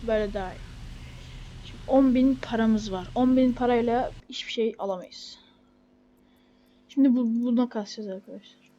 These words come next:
O araba da çok iyi. Beni şöyle birinci sıraya alsa, heh.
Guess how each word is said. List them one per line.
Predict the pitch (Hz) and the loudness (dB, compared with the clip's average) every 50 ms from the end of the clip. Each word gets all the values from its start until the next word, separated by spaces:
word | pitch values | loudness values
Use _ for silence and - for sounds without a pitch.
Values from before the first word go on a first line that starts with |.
| _ _ _ _ _ _ _ _ _ _ _ _ _ _ _ _ _ _ _ _ _ _ _ _ _ _ _ _ _ _ _ _ _ _ _ _ _ _ _ | _ _ _ _ _ _ _ _ _ _ _ _ _ _ _ _ _ _ _ _ _ _ _ _ _ _ _ _ _ _ _ _ _ _ _ _ _ _ _
O | - 220 | -4 -4
araba | 214 214 214 214 214 214 | -2 0 0 -2 -2 -4
da | 208 | -6
çok | 202 - 208 196 - | -10 -12 -16 -16 -16
iyi. | - - - - - - - - - - - - - - - - - - - - - - - - - - - - - - - - - - - - - - - - - - - - - - - - - - - | -16 -16 -14 -14 -14 -16 -16 -16 -16 -16 -16 -16 -16 -16 -14 -14 -14 -14 -16 -16 -14 -14 -14 -14 -14 -14 -14 -14 -14 -14 -14 -14 -16 -16 -16 -16 -16 -16 -16 -16 -16 -16 -16 -14 -14 -14 -12 -12 -12 -2 2
Beni | 269 269 302 320 302 - | 4 4 6 6 4 6
şöyle | 285 311 294 302 233 | 6 6 6 6 6
birinci | 277 285 277 277 285 285 | 6 6 6 6 4 4
sıraya | - - 285 285 277 277 277 269 | 0 -2 2 2 4 6 4 4
alsa, | 269 247 - 269 | 2 0 -4 -8
heh. | 254 262 262 | -2 -2 -2